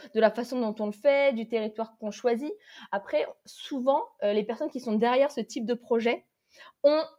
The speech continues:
souvent, majoritairement, un engagement environnemental derrière et ils vont faire attention au choix des matériaux,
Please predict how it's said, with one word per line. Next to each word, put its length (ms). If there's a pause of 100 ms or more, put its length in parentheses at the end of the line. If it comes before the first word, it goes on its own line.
(120)
souvent, 560
majoritairement, 640
un 180
engagement 420
environnemental 580
derrière 520
et 60
ils 180
vont 200
faire 160
attention 440
au 80
choix 220
des 100
matériaux, 720